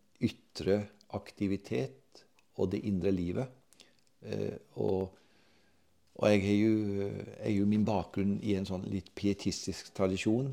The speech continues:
Pia desideria, det ene nødvendig, ett er nødvendig.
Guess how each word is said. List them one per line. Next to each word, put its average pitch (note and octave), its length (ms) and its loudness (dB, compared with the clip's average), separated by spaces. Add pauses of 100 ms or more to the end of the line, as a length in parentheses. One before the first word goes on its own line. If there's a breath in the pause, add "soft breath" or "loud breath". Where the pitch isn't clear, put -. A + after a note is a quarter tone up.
Pia G2 320 4
desideria, F#2+ 600 2 (160)
det G#2+ 240 0
ene F2+ 180 0
nødvendig, F#2 480 0
ett - 240 -6
er G2 80 -4
nødvendig. F#2+ 460 -2